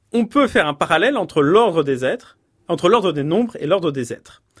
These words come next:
La conséquence importante, c'est que il faut non pas attribuer à chaque être un nombre,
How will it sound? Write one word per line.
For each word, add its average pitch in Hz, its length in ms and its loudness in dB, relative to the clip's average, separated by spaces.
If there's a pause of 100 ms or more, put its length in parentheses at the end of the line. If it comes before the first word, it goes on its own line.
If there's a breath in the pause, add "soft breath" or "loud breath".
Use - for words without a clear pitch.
(380 soft breath)
La 131 100 0
conséquence 220 920 -2 (640)
importante, 226 760 -4 (400 soft breath)
c'est - 260 -6
que 254 380 0 (120)
il 175 140 -8
faut 247 460 -2 (1300)
non 214 220 0
pas 226 420 0
attribuer 185 380 -2
à - 40 2
chaque - 180 -4
être 160 240 -4
un 139 60 0
nombre, 196 420 -4